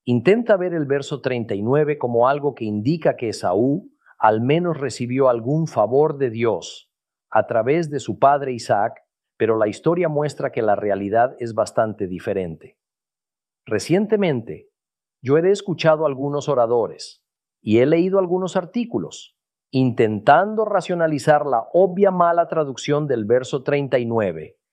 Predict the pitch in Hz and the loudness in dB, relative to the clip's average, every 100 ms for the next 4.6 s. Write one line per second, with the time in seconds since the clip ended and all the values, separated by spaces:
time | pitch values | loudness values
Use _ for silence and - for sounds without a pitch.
0 | _ _ 113 104 101 117 131 139 120 117 | _ _ 0 2 0 -2 -4 -4 -2 -2
1 | 104 95 - 180 240 269 - _ _ _ | -2 -2 0 2 2 0 -10 _ _ _
2 | 135 127 135 139 123 107 113 123 123 113 | -4 0 -2 0 -2 0 0 0 0 0
3 | 101 87 117 120 - _ _ 117 - 101 | -2 -4 -2 -2 -4 _ _ -2 0 -6
4 | 87 110 92 - - | 0 0 0 -4 -16